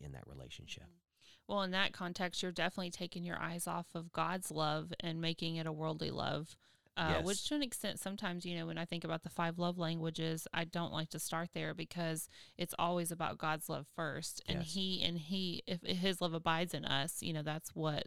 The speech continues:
Speaker 2: that four-letter word really means. And then through that, now we know how to express our love.
Speaker 1: Yes.
Speaker 2: Not really kind of identifying,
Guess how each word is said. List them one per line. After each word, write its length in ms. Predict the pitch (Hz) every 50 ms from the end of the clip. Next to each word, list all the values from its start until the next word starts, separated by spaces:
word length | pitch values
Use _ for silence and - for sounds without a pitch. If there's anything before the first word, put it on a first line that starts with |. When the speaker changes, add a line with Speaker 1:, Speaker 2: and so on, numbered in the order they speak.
| - 202
Speaker 2:
that 200 | 185 151 - -
four-letter 400 | - - 165 160 156 160 151 151
word 260 | 151 151 151 151 151
really 260 | 160 160 165 160 156 151
means. 480 | 156 165 170 160 143 143 160 - - - - - - - - -
And 80 | - 175
then 160 | 170 160 165
through 280 | 156 - - 180 175 165
that, 280 | 160 165 170 160 -
now 240 | - 165 160 170 175
we 140 | 170 170 165
know 220 | 160 156 151 156
how 160 | 151 156 156 156
to 140 | - - 143
express 600 | - - - - - 151 147 156 - - - - - _ _
our 140 | - 147 156
love. 400 | 156 - - - - - - - - _ -
Speaker 1:
Yes. 320 | - 71 - - - - -
Speaker 2:
Not 280 | 175 170 160 156 -
really 280 | - 160 160 160 156 151
kind 220 | - - 156 147
of 80 | 147 143
identifying, 720 | 147 - 156 147 143 139 - - 143 139 131 131 143 156